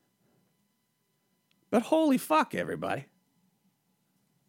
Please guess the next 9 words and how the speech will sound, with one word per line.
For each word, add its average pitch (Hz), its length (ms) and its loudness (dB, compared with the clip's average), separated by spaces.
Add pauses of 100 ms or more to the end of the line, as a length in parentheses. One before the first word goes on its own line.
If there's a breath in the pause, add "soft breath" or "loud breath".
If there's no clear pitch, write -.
(1600)
Relax 196 380 6
just 233 180 2
a 160 40 4
little. 240 380 4 (100)
Just, - 240 -20
just, 262 180 -4
just 262 200 -4
a 226 40 0
little. 247 220 -2